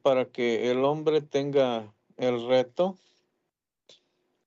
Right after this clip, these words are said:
de poder descubrir la verdad en este mundo por su propia cuenta,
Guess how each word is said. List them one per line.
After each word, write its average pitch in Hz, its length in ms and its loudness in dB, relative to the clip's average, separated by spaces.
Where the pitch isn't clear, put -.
de 113 120 -6
poder 127 680 2
descubrir 123 880 -2
la 117 220 -4
verdad 127 600 0
en 127 140 -6
este 127 260 -10
mundo 127 760 -4
por 123 180 -8
su 127 160 -14
propia 135 400 -2
cuenta, 120 760 -4